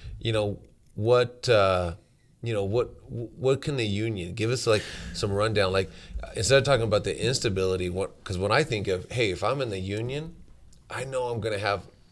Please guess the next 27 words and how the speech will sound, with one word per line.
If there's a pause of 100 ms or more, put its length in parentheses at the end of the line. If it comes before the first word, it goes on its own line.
a,
a, (220)
a (100)
somewhat
stable
future. (460)
Whereas
if
I'm
just
a, (1000)
a, (160)
a
pl-,
a
pipe
fitter
or
a
sparky (360)
or
low
voltage
guy, (600)
and (240)
I'm
non-union,